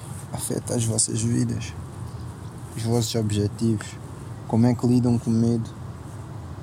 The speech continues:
o que é que fizeram para acabar com esse medo? Eu acho que o melhor remédio para o medo é começar, começar, começar,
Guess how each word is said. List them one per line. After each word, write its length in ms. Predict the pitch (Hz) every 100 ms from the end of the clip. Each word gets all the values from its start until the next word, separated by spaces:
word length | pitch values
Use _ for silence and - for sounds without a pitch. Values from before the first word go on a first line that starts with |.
| - - - - - - - - - - - - -
o 40 |
que 80 | -
é 40 | 117
que 120 | -
fizeram 420 | 113 110 117 113
para 160 | 104 113
acabar 360 | 113 107 110
com 200 | - 107
esse 180 | 107 -
medo? 260 | 110 110 101 - - - - - - - - - - -
Eu 120 | - -
acho 180 | -
que 180 | - 131 127 - - - - - - - - - - - - - -
o 40 | 127
melhor 200 | 143 139
remédio 440 | 120 127 139 135
para 140 | 113
o 60 | 120
medo 320 | 131 131 117
é 80 | 120 - -
começar, 760 | 127 123 - - 120 117 104 92 - - -
começar, 520 | 120 117 - - 110 - - - - -
começar, 560 | - 117 107 120 101